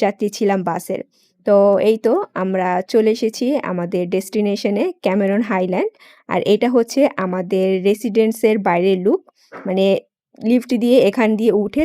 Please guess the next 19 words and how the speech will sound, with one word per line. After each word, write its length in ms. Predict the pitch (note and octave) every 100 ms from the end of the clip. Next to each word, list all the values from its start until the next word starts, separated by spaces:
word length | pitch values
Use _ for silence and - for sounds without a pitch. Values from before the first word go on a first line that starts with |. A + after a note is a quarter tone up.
| D4+
তারপর 220 | F3 G3 G#3+
হচ্ছে 180 | F#3+ B3 G3+
রুমে 180 | F#3 F3+
ঢুকতে 220 | F3+ - F#3+
হয়। 120 | - - A#3+
এই 80 | B3+
হচ্ছে 240 | C4+ C#4 C#4+ C4+
আমাদের 320 | B3 A#3 A#3+ A#3+ A#3+
ক্যামেরন 380 | A3+ A#3+ B3 B3+ B3
হাইল্যান্ডের 760 | A3+ G#3+ G#3 G#3 G#3 G#3 G#3 G#3 G#3 G#3 G#3+ - - - - - - A#3
ওয়ান 180 | A#3 A#3+
বেডরুম 280 | A#3+ G#3 A#3+ A3+
অ্যাপার্টমেন্ট। 640 | A3+ G#3+ A#3 A#3 D4+ E4 - - - - - - - - - -
এখানে 220 | A#3 B3 B3
সিঙ্ক 220 | C4 C4 C4 C4
আছে, 240 | C4 D4 C4 C4+ D#4+ E4+ - - - - - - - -
ওভেন 200 | A3+ A#3 A3+
আছে, 220 | A3+ B3+ A#3+ C4 G#3
but 180 | G#3